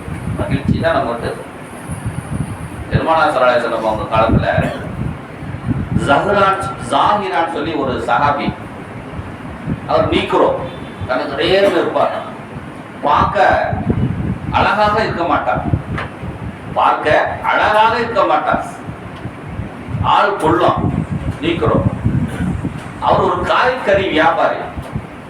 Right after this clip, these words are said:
தலையில காய்கறிகளை வச்சுக்கிட்டு தெரு தெருவா விற்கிறவர். அப்ப பெருமானார் ஸல்லல்லாஹு அலைஹி வஸல்லம் வீட்டுக்கும் வந்து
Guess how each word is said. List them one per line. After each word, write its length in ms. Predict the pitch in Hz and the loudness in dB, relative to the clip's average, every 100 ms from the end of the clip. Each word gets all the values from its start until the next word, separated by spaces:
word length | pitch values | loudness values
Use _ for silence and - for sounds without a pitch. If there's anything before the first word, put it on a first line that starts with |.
| - - - - - - | -14 -12 -14 -12 -10 -2
தலையில 320 | 143 170 160 135 - - - | 2 4 4 4 2 -2 0
காய்கறிகளை 460 | 139 151 139 127 127 | 2 2 0 2 2
வச்சுக்கிட்டு 440 | 127 123 120 - | 2 -2 -2 0
தெரு 160 | 127 123 | 0 -2
தெருவா 200 | 127 - | 0 2
விற்கிறவர். 420 | - - - - - - - - - - - - - - - - - - | 2 2 0 0 -2 -6 -6 -6 -8 -6 -4 -4 -4 0 2 2 0 2
அப்ப 300 | - - - | 2 4 2
பெருமானார் 460 | - 185 240 240 | 4 2 2 2
ஸல்லல்லாஹு 220 | 220 220 208 | 2 2 0
அலைஹி 80 | |
வஸல்லம் 200 | 202 190 | 0 -4
வீட்டுக்கும் 400 | 190 196 202 196 | -4 0 4 4
வந்து 200 | - 185 | 4 4